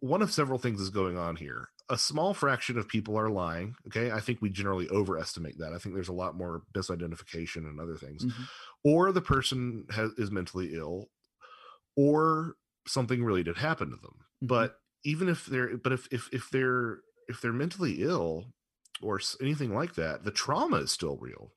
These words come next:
Speaker 2: Yeah.
Speaker 1: Like, the trauma
Speaker 2: Yeah.
Speaker 1: can be, the trauma can be identical to the trauma that they would have felt if it really happened, quote
Speaker 2: Exactly.
Speaker 1: unquote, really happened. So, like, so I, I get really frustrated with that. And, and that's sort of been a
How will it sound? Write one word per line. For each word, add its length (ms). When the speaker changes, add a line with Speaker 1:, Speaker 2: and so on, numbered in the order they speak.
Speaker 2:
Yeah. 180
Speaker 1:
Like, 260
the 80
trauma 360
Speaker 2:
Yeah. 60
Speaker 1:
can 120
be, 140
the 100
trauma 300
can 160
be 140
identical 500
to 120
the 100
trauma 280
that 100
they 80
would 120
have 100
felt 240
if 100
it 120
really 320
happened, 420
quote 160
Speaker 2:
Exactly. 220
Speaker 1:
unquote, 60
really 200
happened. 300
So, 220
like, 320
so 160
I, 300
I 120
get 220
really 220
frustrated 640
with 220
that. 240
And, 100
and 180
that's 220
sort 120
of 120
been 160
a 200